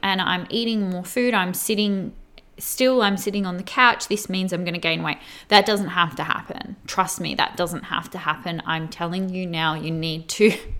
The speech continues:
<laughs> stop listening to people that tell you that it has to happen, because they don't know what they're talking about. <laughs> Don't copy people with limited thinking, 'cause they,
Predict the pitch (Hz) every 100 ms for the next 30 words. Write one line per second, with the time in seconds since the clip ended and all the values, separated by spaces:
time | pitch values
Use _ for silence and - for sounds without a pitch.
0 | - - 523 302 - 285 - - - -
1 | - - _ _ - - - 214 - 214
2 | 214 214 214 240 - 190 233 208 196 190
3 | - 214 185 170 175 - 185 170 175 175
4 | 165 160 165 - 175 185 180 180 170 -
5 | 170 170 - 165 - - - - - -
6 | - - 202 - 247 - - - 320 -
7 | - - - - - - 165 233 240 233
8 | - - - 262 262 240 220 262 214 226
9 | 208 196 185 196 208 202 202 170 - 185
10 | 165 165 165 185 175 180 175